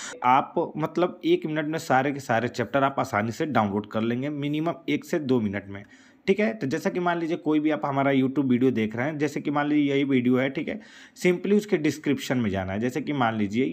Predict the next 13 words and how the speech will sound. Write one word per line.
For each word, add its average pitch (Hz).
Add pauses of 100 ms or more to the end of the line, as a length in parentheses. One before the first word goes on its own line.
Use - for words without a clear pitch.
ये 165
मेरी 151
वीडियो 131 (120)
प्ले 113
हो 104
गई, 127 (1600)
ठीक 156
है, 180
इसको 165
पॉज 113
कर 117
देता 113
हूँ। 175